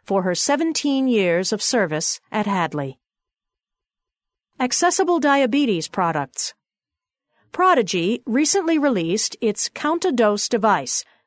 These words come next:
which enables people with limited or no vision to fill an insulin syringe independently. Prodigy has also launched a low vision website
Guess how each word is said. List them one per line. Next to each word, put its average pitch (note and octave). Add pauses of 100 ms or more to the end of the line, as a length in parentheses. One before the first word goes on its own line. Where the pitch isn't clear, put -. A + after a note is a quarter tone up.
which F3+
enables F#3
people G#3
with G3
limited A#3+
or E3
no A3
vision G#3+ (260)
to A#3+
fill D4
an A#3+
insulin C#4
syringe G#3+
independently. E3+ (1040)
Prodigy D4
has A3+
also C4
launched F#3
a G3
low A3
vision A#3
website G#3+